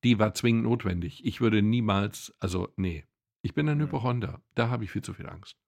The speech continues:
Speaker 2: Okay, verstehe. Also dann müssen wir das nicht machen. Also wenn wir das dann mal öffentlich ausprobieren, dann machen wir das bei mir.
Speaker 1: Genau.
Speaker 2: Ne? Was ich mich frage ist,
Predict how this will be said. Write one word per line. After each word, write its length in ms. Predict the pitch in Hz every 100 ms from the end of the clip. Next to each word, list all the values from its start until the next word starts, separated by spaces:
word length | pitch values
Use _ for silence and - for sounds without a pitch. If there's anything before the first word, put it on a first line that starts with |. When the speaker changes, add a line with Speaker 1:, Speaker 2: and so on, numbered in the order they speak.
| -
Speaker 2:
Okay, 280 | 165 - -
verstehe. 520 | - 180 175 135 78 - _
Also 280 | 139 139 127 -
dann 160 | 143 151
müssen 220 | 151 156
wir 80 | 127
das 140 | 113
nicht 160 | 110 -
machen. 320 | 85 - - _ -
Also 140 | 117
wenn 100 | 165
wir 100 | 165
das 120 | 147
dann 140 | 143 139
mal 180 | 135
öffentlich 400 | 131 131 139 120
ausprobieren, 460 | - 120 - 113 110
dann 100 | 107
machen 180 | 110 123
wir 60 |
das 140 | 107 -
bei 160 | 101
mir. 200 | 90 78
Speaker 1:
Genau. 380 | 107 107 87 - _ _ 127
Speaker 2:
Ne? 200 | 131 151 - - _
Was 160 | 151 180
ich 140 | 240
mich 180 | 254 226
frage 340 | 170 127 104 92
ist, 280 | - -